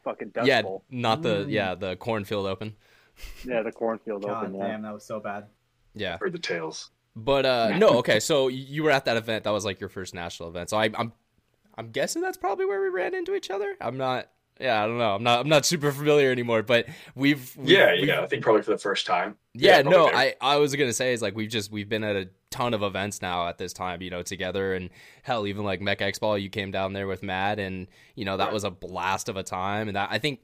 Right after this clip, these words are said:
Speaker 2: that's really when I got to know you better and hang out with you a bit, and, and yeah, man, I mean, you're, you're definitely, <laughs> you're, you're, you're a part of the media family, and, uh, it's, uh, you know, it's, it's cool to, uh, you know, to,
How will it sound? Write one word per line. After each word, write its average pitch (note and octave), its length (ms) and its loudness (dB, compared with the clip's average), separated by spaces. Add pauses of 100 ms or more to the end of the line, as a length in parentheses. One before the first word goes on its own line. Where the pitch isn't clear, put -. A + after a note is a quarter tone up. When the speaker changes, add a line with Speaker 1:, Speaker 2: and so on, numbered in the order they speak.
Speaker 2:
that's A#2 240 0
really A#2+ 200 -6
when A2+ 140 -4
I A2 100 -2
got G2+ 200 -2
to A2 60 -6
know G2 180 -2
you G#2 160 -4
better G#2 280 -2
and F#2+ 80 -6
hang G2 180 -6
out F#2 120 -4
with F#2+ 140 -12
you G#2 120 -4
a F#2+ 40 -6
bit, A2 340 0
and, G2 220 -8 (340)
and G2+ 140 -4
yeah, A#2 180 2
man, G#2+ 240 -2
I G2+ 60 -4
mean, G2+ 200 -2
you're, G#2 280 0
you're G2 200 -4
definitely, G#2+ 500 -2 (280)
<laughs> - 220 -20
you're, A2 240 0
you're, A2 240 -4
you're A#2+ 160 0
a C3+ 40 -2
part D3 200 4
of C#3 60 0
the A#2+ 60 2
media A2+ 300 0
family, F2+ 380 -4
and, F2+ 120 -6
uh, F2+ 40 -6
it's, F#2 480 -8
uh, F2 320 -6
you A2+ 100 -8
know, G#2+ 220 -4
it's, - 280 -8
it's F#2 160 -6
cool A#2 340 -2
to, G#2+ 200 -2
uh, G#2 280 0 (200)
you A2 140 -10
know, A2 200 -6
to, G#2+ 240 -4